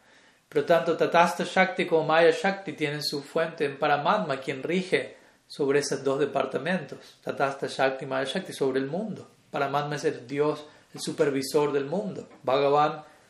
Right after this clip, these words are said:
tiene más que ver con Swarup Shakti y su lila, como sabemos. Entonces, sí, Paramatma está sosteniendo, penetrando cada átomo. Y desde ese lado podemos decir, la conciencia lo,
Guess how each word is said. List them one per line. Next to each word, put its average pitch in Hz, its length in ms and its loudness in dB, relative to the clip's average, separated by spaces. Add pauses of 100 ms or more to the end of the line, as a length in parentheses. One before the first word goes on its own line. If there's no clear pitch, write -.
(280)
tiene 143 200 0
más 143 200 -2
que - 100 0
ver 147 200 4
con 135 220 -4
Swarup 151 360 0
Shakti 151 380 0
y 139 100 -6
su 143 160 -8
lila, 165 320 -2
como - 240 -16
sabemos. 123 340 -12 (1160)
Entonces, 151 480 0 (960)
sí, 196 480 0
Paramatma 156 540 4
está 156 540 0
sosteniendo, 170 760 0
penetrando 151 600 -2
cada 143 280 4
átomo. - 420 -2
Y 156 60 -10
desde 143 180 0
ese 147 180 0
lado 147 280 4
podemos 143 260 -2
decir, 135 240 -4 (300)
la 139 160 0
conciencia 156 680 -2
lo, 147 140 -8